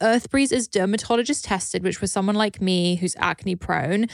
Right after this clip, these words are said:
I have really seen the difference, and I've really made a point of switching out all of my household products, and that's been a huge reason why my skin has cleared up.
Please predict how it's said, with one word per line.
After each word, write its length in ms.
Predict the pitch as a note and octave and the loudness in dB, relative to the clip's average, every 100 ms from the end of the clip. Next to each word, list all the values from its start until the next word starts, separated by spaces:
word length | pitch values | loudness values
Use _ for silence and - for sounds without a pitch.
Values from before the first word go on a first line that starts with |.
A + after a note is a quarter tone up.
| - - | -8 -6
I 120 | - | 0
have 200 | G#3 G3 | 2 0
really 380 | F#3 F#3 F#3 F#3+ | 0 -2 0 0
seen 240 | F#3+ G3+ F#3+ | -2 -2 -2
the 80 | |
difference, 520 | F#3 E3 - G3 A3+ G#3+ | -2 -4 -2 -2 0 0
and 100 | F#3 | 0
I've 160 | F3+ | 0
really 200 | F#3+ G3 | -2 0
made 200 | F#3+ F#3 | 0 -2
a 40 | E3+ | -4
point 340 | - F#3 F3 | -4 -4 -4
of 80 | E3+ | -6
switching 440 | - F#3 - F3+ | -6 -6 -6 -4
out 320 | E3+ F3 - - - _ - | -2 -2 -4 -10 -18 _ -2
all 180 | G#3+ G#3+ | 2 2
of 80 | G3+ | 4
my 160 | G3 | 2
household 460 | F#3 F3 F3 G3 F#3 | 2 0 0 -4 -2
products, 340 | G#3 A3 A#3+ | 0 2 0
and 140 | G3 F#3 | 0 0
that's 160 | F3+ | -2
been 160 | - F#3 | -2 -4
a 20 | |
huge 480 | F3+ - A#3 B3+ A3+ | -4 -6 -4 -4 -2
reason 300 | G3 F#3+ F#3+ | -2 0 -2
why 100 | F#3 | 0
my 140 | F3+ | 0
skin 320 | F3 - F#3 F3+ | -2 -4 -4 -4
has 160 | F3+ | -6
cleared 320 | - F#3 - | -6 -4 -2
up. 360 | D#3+ F#3 B3+ | 0 2 0